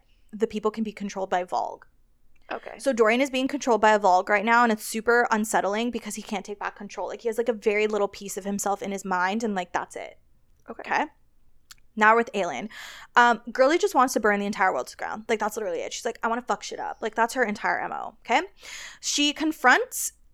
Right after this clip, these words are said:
Speaker 1: Arobin in his tavern, and he immediately tells her that her cousin Aedion is going to be executed in three days for treason,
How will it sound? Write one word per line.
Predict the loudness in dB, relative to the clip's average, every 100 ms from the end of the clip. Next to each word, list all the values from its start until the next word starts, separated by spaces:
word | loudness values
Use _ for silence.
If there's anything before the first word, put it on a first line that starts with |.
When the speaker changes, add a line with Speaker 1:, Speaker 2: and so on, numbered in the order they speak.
| 2
Speaker 1:
Arobin | 4 4 4 4 2 0
in | -2 -2
his | -4
tavern, | 4 6 6 4 0
and | 2
he | 2
immediately | 2 0 0 -2 -4
tells | -2 -2 0
her | -2
that | -2 -4
her |
cousin | -6 -6 -6 -6
Aedion | -6 -4 -4
is | -4
going | -4 -6
to |
be | -6 -6
executed | -8 -8 -8 -4 -2 -2
in | -4 -6
three | -6 -4
days | -6 -6
for | -10
treason, | -10 -10 -4 -4 -4